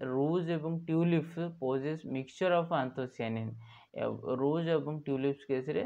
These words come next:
mixture of anthocyanin ରହିଥାଏ। So the delphin pigments imparts purple, mauve and blue color to flowers। So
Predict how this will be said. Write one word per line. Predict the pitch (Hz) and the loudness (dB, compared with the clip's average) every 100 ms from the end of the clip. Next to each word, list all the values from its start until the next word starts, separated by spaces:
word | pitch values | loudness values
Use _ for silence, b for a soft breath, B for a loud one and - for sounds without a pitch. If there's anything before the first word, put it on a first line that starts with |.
| - - | -4 -6
mixture | 139 - - 180 | -6 -2 2 4
of | 175 | 4
anthocyanin | 175 143 147 143 143 135 139 143 | 2 2 0 -2 -2 -2 -2 0
ରହିଥାଏ। | 123 135 135 185 - B B B - | 2 2 2 0 -2 B B B -4
So | 180 | 4
the | 175 165 | 6 6
delphin | 151 156 151 220 220 | 6 4 4 2 2
pigments | 196 151 180 175 156 170 175 - | 2 2 4 4 2 0 -8 -2
imparts | 135 131 151 170 170 - | -2 4 4 4 0 0
purple, | 143 - 165 175 180 B B B 135 | 0 2 0 0 -4 B B B 0
mauve | 131 131 143 156 165 185 - | 6 8 8 4 -2 -8 -6
and | - 147 160 160 - - 135 131 | -2 0 0 -6 -10 -8 -8 -4
blue | 156 214 208 | 0 2 6
color | 185 151 147 - 143 - | 6 6 4 -2 -10 -6
to | 165 | -8
flowers। | 170 - 120 113 107 - - - B B B | -4 2 2 2 -2 -8 -20 -20 B B B
So | - 170 170 | -2 0 0